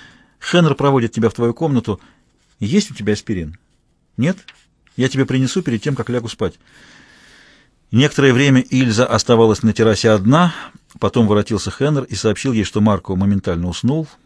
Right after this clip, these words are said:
Возможно, он получил небольшое сотрясение мозга. Вернувшись из тёмного парка на освещённую террасу, Андреас и Маргарета тоже поинтересовались, чем всё кончилось и как там Марко.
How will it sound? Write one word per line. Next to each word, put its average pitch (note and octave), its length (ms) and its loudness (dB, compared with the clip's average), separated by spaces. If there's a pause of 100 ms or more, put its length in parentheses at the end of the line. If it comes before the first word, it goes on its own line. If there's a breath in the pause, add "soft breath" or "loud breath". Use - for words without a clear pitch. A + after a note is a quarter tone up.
(300)
Возможно, A2+ 680 -4
он F#2+ 100 0
получил A2 320 -4
небольшое G2+ 340 -2
сотрясение G#2+ 520 -2
мозга. E2 340 -4 (760 soft breath)
Вернувшись C#3+ 560 0
из - 180 -6
тёмного B2+ 380 4
парка B2 320 0
на A2 100 4
освещённую G#2+ 500 0
террасу, C#3 480 -2
Андреас A2+ 600 2
и A2+ 80 2
Маргарета A2+ 560 2 (560 soft breath)
тоже D3+ 260 4
поинтересовались, G#2 640 2
чем A2 200 0
всё G#2+ 140 -4
кончилось F3+ 580 0
и G#2+ 60 -4
как G2+ 200 -2
там G#2 160 2
Марко. E3 400 2